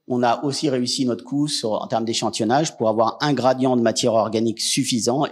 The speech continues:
de P H et de redox pour avoir suffisamment de diversité microbienne à, à, à travailler, sur lequel on peut travailler et à, à, et à dé-, dé-, il faut le déterminer l'origine. Le travail sur la biodiversité, donc ça c'est les premiers graphes, euh, ré-, obtenus, donc que je vais pas m'amuser à vous décrire,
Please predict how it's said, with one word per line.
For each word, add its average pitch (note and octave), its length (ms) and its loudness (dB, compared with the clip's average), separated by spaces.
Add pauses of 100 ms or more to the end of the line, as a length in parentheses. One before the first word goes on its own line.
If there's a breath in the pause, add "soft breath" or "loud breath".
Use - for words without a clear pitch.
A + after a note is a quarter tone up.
de A#2 120 -2
P A#2 160 0
H - 340 2
et D3+ 80 0
de B2 100 0
redox A2+ 360 2
pour A2 160 0
avoir A#2 220 0
suffisamment A#2+ 640 0 (300 loud breath)
de A#2+ 80 2
diversité A2 540 2
microbienne A2+ 640 0 (100)
à, A#2 200 4
à, A2 440 0
à G#2 60 2
travailler, G2+ 300 0
sur - 120 -2
lequel A2+ 160 0
on G#2 80 0
peut A2+ 160 -2
travailler G#2+ 600 0
et A2+ 340 0
à, G#2+ 100 -2 (160)
à, F#2 500 2 (960 loud breath)
et G2+ 100 0
à G2 60 0
dé-, G2 220 0
dé-, A2 360 0
il G2+ 80 -4
faut - 140 -2
le G#2 60 -4
déterminer G#2 480 2
l'origine. F#2 500 -2 (1400 loud breath)
Le F3+ 140 4
travail F3+ 380 6
sur - 180 4
la C#3 80 6
biodiversité, C#3 1080 2
donc C#3+ 200 0
ça D#3 100 2
c'est B2+ 240 0
les A2 180 0
premiers C#3 480 -2
graphes, B2+ 800 -4
euh, G#2+ 420 0
ré-, A#2+ 280 0
obtenus, C#3 720 0
donc C3+ 160 0
que C3+ 100 0
je G#2 80 -4
vais A2+ 80 -2
pas C3+ 160 -2
m'amuser B2+ 320 0
à B2 60 2
vous A#2 120 -4
décrire, D#3+ 520 2